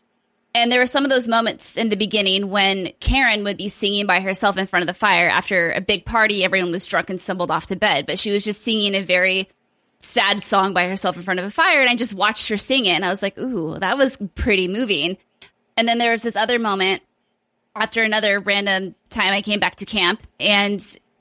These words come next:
everyone was drunk again. Everyone stumbled off to their own little campsites, and Uncle was out there. It was Uncle or Bill, uh, sitting by the campfire by himself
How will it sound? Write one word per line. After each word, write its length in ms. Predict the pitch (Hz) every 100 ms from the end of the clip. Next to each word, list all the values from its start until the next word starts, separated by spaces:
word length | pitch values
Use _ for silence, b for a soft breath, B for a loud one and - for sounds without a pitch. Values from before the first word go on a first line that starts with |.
| -
everyone 500 | 214 214 214 208 202
was 220 | 214 196
drunk 240 | 190 180
again. 360 | 247 247 - 208 - _ _ _ _
Everyone 300 | 208 208 208
stumbled 380 | - 190 214 196
off 160 | 196
to 100 | -
their 140 | 208 185
own 80 |
little 140 | 190 285
campsites, 640 | - 165 - 147 196 - - -
and 320 | 202 196 196
Uncle 400 | - 262 269 208
was 180 | 208 202
out 140 | 180 160
there. 120 | 185
It 20 |
was 100 | 233
Uncle 240 | 269 339 370
or 100 | 233
Bill, 380 | 190 147 175 214 - -
uh, 200 | 233 214
sitting 360 | 214 269 285 277
by 140 | 233
the 60 | 220
campfire 460 | 214 180 - 170 185
by 160 | 143
himself 480 | 233 262 175 170 -